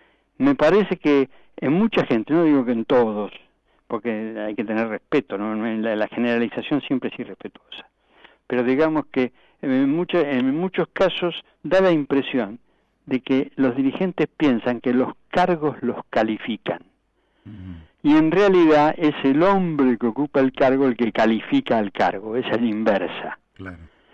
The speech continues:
Speaker 1: La, los, la, la realidad consiste en que cuanto mejor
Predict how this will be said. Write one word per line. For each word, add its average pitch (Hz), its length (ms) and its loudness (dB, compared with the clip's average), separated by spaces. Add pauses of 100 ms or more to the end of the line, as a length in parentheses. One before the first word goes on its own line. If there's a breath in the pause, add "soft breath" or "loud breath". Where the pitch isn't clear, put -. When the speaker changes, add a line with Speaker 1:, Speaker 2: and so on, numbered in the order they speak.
(240 loud breath)
Speaker 1:
La, 135 260 2
los, 139 280 0
la, 131 320 2
la 127 180 0
realidad 143 440 0
consiste 151 560 -4
en 135 120 -6
que 117 300 -4 (440)
cuanto 131 400 0
mejor 190 520 2